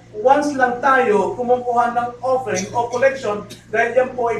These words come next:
bahagi ng ating pagsamba. Pero kung bahagi ng pagsamba, dapat isa lang, minsan lang sa, sa, sa Sunday, hindi bawat gawain, bawat gawain. Sana nakafocus ang gawain, kundi sa giving.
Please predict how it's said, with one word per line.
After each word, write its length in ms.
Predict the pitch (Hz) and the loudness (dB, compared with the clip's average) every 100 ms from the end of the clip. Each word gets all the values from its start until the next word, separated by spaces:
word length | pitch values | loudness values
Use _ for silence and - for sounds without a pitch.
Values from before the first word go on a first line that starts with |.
| - | -4
bahagi 480 | 208 226 226 214 208 | -4 -4 -4 -4 -4
ng 80 | |
ating 320 | 208 202 196 175 | -6 -6 -8 -10
pagsamba. 560 | 175 165 139 143 147 - - - - - - - - - - - - - - - - | -8 -8 -6 -8 -8 -14 -20 -20 -20 -20 -20 -20 -20 -20 -20 -20 -20 -20 -20 -20 0
Pero 200 | 254 277 | 2 2
kung 80 | 285 | 4
bahagi 360 | 277 311 330 320 | 4 4 0 -2
ng 200 | 285 277 | -2 -2
pagsamba, 560 | 247 320 311 240 233 294 | 0 0 4 4 4 2
dapat 480 | 285 294 294 294 - | 2 4 2 0 -12
isa 240 | 262 - 285 | -10 -2 0
lang, 280 | 330 311 - | 2 0 -2
minsan 320 | 285 285 277 | -2 -2 0
lang 160 | 302 294 | 0 0
sa, 80 | 294 | 0
sa, 280 | 277 269 - | -2 -4 -4
sa 100 | 254 | -2
Sunday, 480 | 254 240 311 311 233 | 0 0 -4 -8 -8
hindi 400 | 269 302 285 - - - | -8 -8 -8 -12 -20 0
bawat 320 | 240 254 269 269 | 4 6 4 0
gawain, 480 | 240 240 294 262 | 2 4 4 2
bawat 320 | 247 247 247 220 | 2 2 2 0
gawain. 360 | 233 269 254 - - - | 0 0 -2 -8 -18 -16
Sana 320 | - 247 277 | 0 0 2
nakafocus 560 | 247 247 240 233 233 214 | 0 0 -2 -4 -6 -8
ang 120 | 208 | -6
gawain, 360 | 262 277 180 170 | -4 -4 -4 -10
kundi 200 | 196 185 | -12 -10
sa 160 | 180 175 | -10 -8
giving. 400 | 175 247 247 | -6 -6 -8